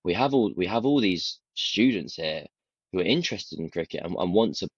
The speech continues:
play and watch it. Now there's a cricket team that's just been set up up the road, and they want to use our facilities. They want, they want to come and be based up here. Perfect, absolutely." And I think in terms of, like, a, that kind of college sporting culture, of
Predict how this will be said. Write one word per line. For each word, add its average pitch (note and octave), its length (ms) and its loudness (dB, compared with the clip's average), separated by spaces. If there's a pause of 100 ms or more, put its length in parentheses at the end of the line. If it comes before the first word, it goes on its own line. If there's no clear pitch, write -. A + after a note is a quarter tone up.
(180)
play G#2 440 4
and E2 180 -6
watch - 300 -2
it. E2 220 -4 (640)
Now G#2 260 0
there's F#2 180 0
a F2+ 80 -6
cricket - 280 -6
team F2 220 0
that's - 200 -4
just - 180 -8
been F2 100 -4
set - 240 -4
up E2+ 100 -6
up - 120 -6
the F2 100 0
road, F#2+ 400 4
and F2+ 120 -4
they F#2+ 120 2
want G2 320 -4
to E2+ 220 -2 (340)
use E2+ 240 -2
our A#2 200 2
facilities. F3+ 600 -2
They - 100 4
want, D#2+ 200 -2
they D#2+ 100 2
want F#2+ 180 0
to - 60 -14
come G2 100 -2
and F#2+ 80 -2
be F#2+ 80 0
based F#2+ 240 0
up - 100 -10
here. D3 240 0 (360)
Perfect, F3+ 400 0
absolutely." - 680 -4 (440)
And G#2+ 80 0
I A2 40 0
think D#3 260 -2
in G#2+ 100 -8
terms G#2+ 260 -2
of, F2 80 -6
like, F2 220 -2
a, E2 240 0 (100)
that F#2 260 4
kind F2 140 -6
of - 80 -12
college - 500 2 (120)
sporting F2+ 480 0
culture, E2 580 0 (440)
of E2+ 200 2